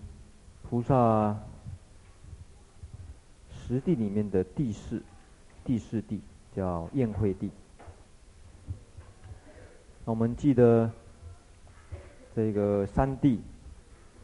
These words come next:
三地叫做什么名字啊？啊，花光地。那花光地，比起花光地来讲，这个宴会地呢，可以讲说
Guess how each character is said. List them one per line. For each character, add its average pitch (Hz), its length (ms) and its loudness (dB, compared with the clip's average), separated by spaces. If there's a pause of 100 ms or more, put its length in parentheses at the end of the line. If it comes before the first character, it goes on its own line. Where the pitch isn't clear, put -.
(560)
三 156 160 0
地 160 100 2
叫 139 200 4
做 113 120 4
什 110 140 -2
么 110 80 0
名 101 220 -6
字 95 160 -8
啊？ - 60 -8 (1800)
啊， 90 180 -8
花 98 160 -2
光 101 260 -2
地。 98 100 -6 (1160)
那 117 180 4
花 139 160 4
光 165 220 4
地， 156 240 8 (1000)
比 170 160 2
起 113 400 2 (500)
花 165 140 4
光 165 160 4
地 160 100 6
来 120 140 10
讲， 101 280 2 (1080)
这 104 180 -2
个 92 500 0 (420)
宴 156 140 6
会 123 240 6
地 110 200 0
呢， 92 200 -6 (960)
可 104 140 -4
以 104 100 0
讲 87 320 -4
说 92 460 -6